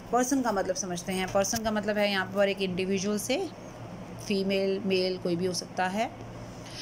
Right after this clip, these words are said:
हिंदू undivided family से, ऐसी family जो, अ, जैसे आप, अ, कह सकते हो जिसमें बहुत सारे individual रहते हैं। अभी यहाँ पर बहुत सारे का मतलब मैं ये भी नहीं कहूँगी कि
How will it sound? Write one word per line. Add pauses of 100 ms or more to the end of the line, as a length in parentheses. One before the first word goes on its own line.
(140)
हिंदू
undivided
family
से, (260)
ऐसी
family
जो,
अ, (1500)
जैसे
आप,
अ,
कह
सकते
हो
जिसमें
बहुत
सारे
individual
रहते
हैं।
अभी
यहाँ
पर
बहुत
सारे
का
मतलब
मैं
ये
भी
नहीं
कहूँगी
कि